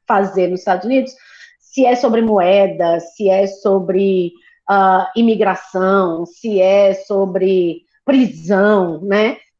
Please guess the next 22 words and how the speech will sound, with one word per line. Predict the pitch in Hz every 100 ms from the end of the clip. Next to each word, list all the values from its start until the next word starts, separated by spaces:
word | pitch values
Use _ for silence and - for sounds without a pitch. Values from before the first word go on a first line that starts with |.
| _
São | _ - 339
discussões | 330 370 403 - 269 240 285 _ _ _ _
liberais, | 311 359 392 440 381 202 -
são | - 175
discussões | 190 196 220 - 220
de | 226
base | 247 254 349 427
liberal, | 302 208 - - -
são | _ 214 226
discussões | 233 - 220 - 202 226 240
em | 285
que | 285 294
há | 226 262 - - -
uma | 262
série | 277 - 269 320 392
de | 302
postulados | - 294 294 285 226 226 254 320
assentados, | 302 - 330 320 214 202 247 262
arraigados, | 214 233 240 196 185 175 214 277 247
e | 262
que | 311
são | - 247 302